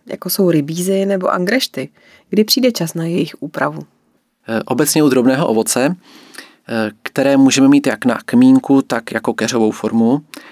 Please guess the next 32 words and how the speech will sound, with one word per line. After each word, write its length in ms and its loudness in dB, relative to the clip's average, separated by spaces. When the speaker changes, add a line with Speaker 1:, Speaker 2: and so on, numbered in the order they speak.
Speaker 2:
tak 140 -6
se 80 -2
ten 140 0
řez 140 0
bude 160 2
trošku 300 -2
lišit. 320 -2
U 160 4
keřových 560 -4
forem, 440 0
které 280 -2
jsou 180 0
výrazně 600 0
jednodušší 540 0
na 120 -6
péči, 580 -2
eh, 560 -20
tak 260 -4
vyřezáváme 1000 0
celé 440 0
větve 300 -2
až 200 -12
u 60 -14
země. 580 2
Eh, 540 -20
doporučuje 640 0
se 320 -2
vyřezat 420 -2
čtyřleté 600 0
a 60 -4
nechávat 440 -6
mladší, 540 -4